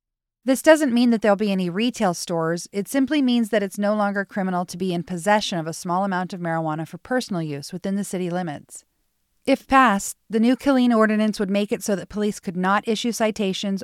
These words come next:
or make arrests for most misdemeanor marijuana possession offenses, with some exceptions. The measure would also say that police could not issue citations for residue or paraphernalia in lieu of a possession charge,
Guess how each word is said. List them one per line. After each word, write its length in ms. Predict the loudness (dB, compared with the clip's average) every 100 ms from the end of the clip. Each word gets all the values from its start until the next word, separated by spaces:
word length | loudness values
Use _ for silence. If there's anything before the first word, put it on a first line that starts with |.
| -2
or 220 | 2 4
make 200 | 4 2
arrests 380 | 4 4 4 -2
for 140 | -4
most 320 | 0 0 0
misdemeanor 640 | 0 -2 -2 -4 -2 -2 -2
marijuana 480 | 0 2 2 2 0
possession 400 | -2 -2 -2 -8
offenses, 580 | -4 -2 -2 -6 -10 -12 0
with 180 | 0 2
some 220 | 0 0
exceptions. 640 | -2 -6 -6 -10 -12 -14 _ _ _ _ _ _ _ -6
The 100 | 2
measure 220 | 2 4
would 120 | 4 6
also 320 | 4 4 -2
say 240 | 2 0
that 140 | 0 -6
police 280 | -4 -4
could 160 | -4 -4
not 180 | -2 -2
issue 220 | -2 -4
citations 640 | -4 -4 -2 -4 -2 -6
for 140 | -4 -2
residue 520 | 2 2 0 -2 -2
or 180 | -2 -2
paraphernalia 840 | 0 0 2 0 2 2 0 -2
in 220 | -2 0
lieu 260 | 2 4 4
of 80 | 2
a 80 | -2
possession 480 | -4 -4 -2 -4
charge, 480 | -8 -6 -8 -10 -20